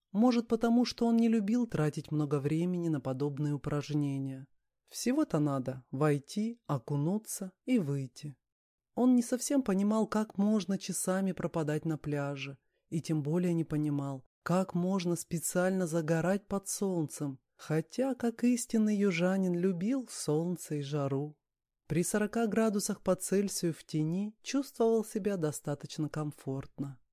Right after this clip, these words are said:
А вот минусовая температура сразу выбивала его из колеи. Может, поэтому он так не любил короткие зимние дни в Москве, когда температура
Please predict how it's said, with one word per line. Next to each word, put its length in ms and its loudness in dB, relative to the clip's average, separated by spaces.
А 120 2
вот 200 4
минусовая 720 2
температура 760 -2
сразу 560 -2
выбивала 600 0
его 300 0
из 140 -4
колеи. 580 -2
Может, 380 2
поэтому 480 4
он 160 2
так 340 0
не 140 0
любил 360 0
короткие 720 -2
зимние 500 2
дни 280 0
в 60 -4
Москве, 760 -4
когда 320 2
температура 880 0